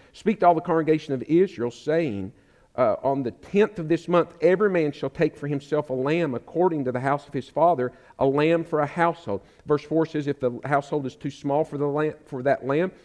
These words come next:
then let him who is his neighbor next to him take according to the number of persons." Verse five says, "The lamb was to be without blemish."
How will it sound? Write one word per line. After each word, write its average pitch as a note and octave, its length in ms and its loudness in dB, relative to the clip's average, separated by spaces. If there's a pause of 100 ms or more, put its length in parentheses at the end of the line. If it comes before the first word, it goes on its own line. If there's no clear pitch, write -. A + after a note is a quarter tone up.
(140)
then C3+ 140 -2
let C#3 160 0
him D#3 260 -2
who D3 140 -2
is D3+ 100 -4
his C#3 180 -8
neighbor C#3 520 -2 (240)
next F3 380 0
to A#2+ 60 -6
him A#2 260 -4 (280)
take E3+ 260 2
according D3 640 2
to C3+ 80 -2
the C3 80 -2
number D3+ 280 0
of D3 120 -4
persons." - 560 -4 (260)
Verse D#3+ 220 4
five E3+ 320 6
says, C3+ 280 0
"The C3 140 -2
lamb D#3 360 2
was - 160 -6
to - 80 -12
be E3 140 -2
without D#3 380 -2
blemish." C3 600 -8